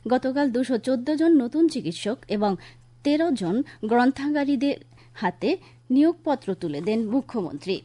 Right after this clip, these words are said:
রাজ্য দুর্গোৎসব সুষ্ঠু ও শান্তিপূর্ণভাবে সম্পন্ন করার জন্য আরক্ষা দপ্তরের পক্ষ থেকে ব্যাপক নিরাপত্তা ব্যবস্থা গ্রহণ করা হয়েছে।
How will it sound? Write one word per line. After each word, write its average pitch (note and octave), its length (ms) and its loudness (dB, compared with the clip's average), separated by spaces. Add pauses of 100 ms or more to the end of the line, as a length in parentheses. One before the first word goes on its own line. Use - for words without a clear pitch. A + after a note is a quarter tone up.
(840)
রাজ্য C#4+ 280 4
দুর্গোৎসব D#4+ 600 2
সুষ্ঠু E4+ 500 0
ও C#4+ 80 -2
শান্তিপূর্ণভাবে C#4+ 880 2
সম্পন্ন F3 440 -2
করার E3+ 340 -4
জন্য F#3 380 -2 (240)
আরক্ষা C#4+ 460 -2
দপ্তরের G3 500 -4
পক্ষ F3+ 300 -6
থেকে G3 320 -4
ব্যাপক C#4 460 -2
নিরাপত্তা G3 520 0
ব্যবস্থা E3+ 500 -6
গ্রহণ G3 320 -2
করা D#3 220 -6
হয়েছে। E3+ 460 -6